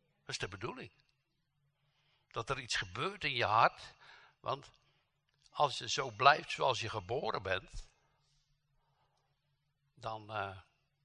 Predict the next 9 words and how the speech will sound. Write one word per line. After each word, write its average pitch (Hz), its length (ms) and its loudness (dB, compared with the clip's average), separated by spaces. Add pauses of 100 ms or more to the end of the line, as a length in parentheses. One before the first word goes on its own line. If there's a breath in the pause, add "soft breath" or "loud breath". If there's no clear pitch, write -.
(800 soft breath)
gaat 107 200 0
het - 80 -8
niet 104 100 -10
goed. - 320 -14 (1800)
En - 140 -10
de 95 120 -14
tijd 92 280 0
is - 140 -4
kort. - 460 -6